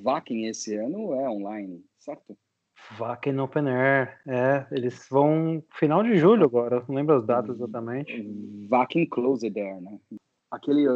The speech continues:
Speaker 1: aquele festival Download também, que é grande pra caramba, ele fez a edição desse ano online, né?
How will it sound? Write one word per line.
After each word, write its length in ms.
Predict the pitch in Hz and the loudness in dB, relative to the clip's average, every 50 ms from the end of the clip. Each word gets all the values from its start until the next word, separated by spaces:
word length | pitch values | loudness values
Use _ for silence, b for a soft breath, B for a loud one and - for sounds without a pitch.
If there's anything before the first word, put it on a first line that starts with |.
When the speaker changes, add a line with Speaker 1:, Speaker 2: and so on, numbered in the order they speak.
| 120 | 0
Speaker 1:
aquele 220 | 110 - 131 135 131 | -2 -4 -6 -8 -6
festival 680 | - 143 - - 107 123 120 117 113 104 98 92 92 | -8 -10 -10 -8 -6 -4 -4 -2 -4 -4 -8 -10 -12
Download 760 | 98 104 123 131 127 117 113 107 110 127 123 113 95 82 87 | -10 -8 -8 -8 -8 -8 -8 -6 -6 -6 -6 -8 -10 -14 -18
também, 280 | - 101 98 98 98 101 | -20 -16 -16 -14 -14 -14
que 100 | 98 - | -14 -12
é 40 | 98 | -12
grande 400 | 90 95 98 107 117 113 98 90 | -10 -10 -8 -8 -8 -8 -10 -10
pra 140 | - 113 117 | -10 -12 -12
caramba, 480 | - 107 98 98 104 120 117 101 98 | -10 -10 -8 -8 -8 -6 -6 -6 -8
ele 120 | 98 101 101 | -8 -10 -8
fez 280 | _ 123 123 120 104 | _ -4 -4 -2 -2
a 60 | 107 | -4
edição 340 | 104 95 - - - 104 101 101 | -8 -8 -12 -16 -16 -16 -14 -12
desse 300 | 101 98 - - - 101 | -14 -14 -14 -14 -14 -14
ano 180 | 104 110 120 | -12 -10 -8
online, 460 | 131 127 117 107 104 101 95 90 90 87 | -8 -6 -6 -6 -8 -8 -12 -18 -20 _
né? 120 | 90 90 | -20 -20